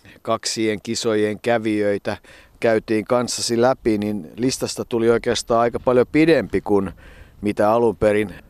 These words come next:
mietin, mutta olennaista taitaa kuitenkin olla kysymyksen asettelu.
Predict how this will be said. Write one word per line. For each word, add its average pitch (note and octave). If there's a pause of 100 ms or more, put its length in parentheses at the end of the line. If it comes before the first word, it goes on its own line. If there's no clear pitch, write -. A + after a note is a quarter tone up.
(100)
mietin, A#2
mutta G2+ (320)
olennaista B2+
taitaa A#2+
kuitenkin C3+
olla B2+
kysymyksen D#3+
asettelu. B2